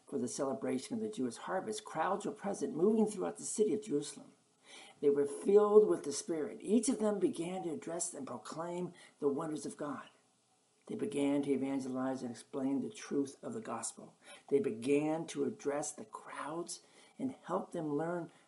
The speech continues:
the truth about Jesus. The speaking of tongues were not for the benefit of the speakers.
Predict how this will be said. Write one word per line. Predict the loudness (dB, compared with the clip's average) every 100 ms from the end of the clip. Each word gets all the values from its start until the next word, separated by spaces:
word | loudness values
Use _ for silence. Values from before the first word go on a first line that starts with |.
| _
the | -6
truth | -6 2 6 6 2 -14 _ -12
about | -10 -8
Jesus. | -8 -8 -8 -14 -20 -20 _ _ _ _ _ _ _ _ -16
The | -14
speaking | -4 -2 -2 -4
of | -4
tongues | -2 0 0 -2
were |
not | -4 -4 -6
for | -6
the | -4
benefit | -2 -4 -2 -4
of | -4
the |
speakers. | -4 -4 -4 -8 -16 -20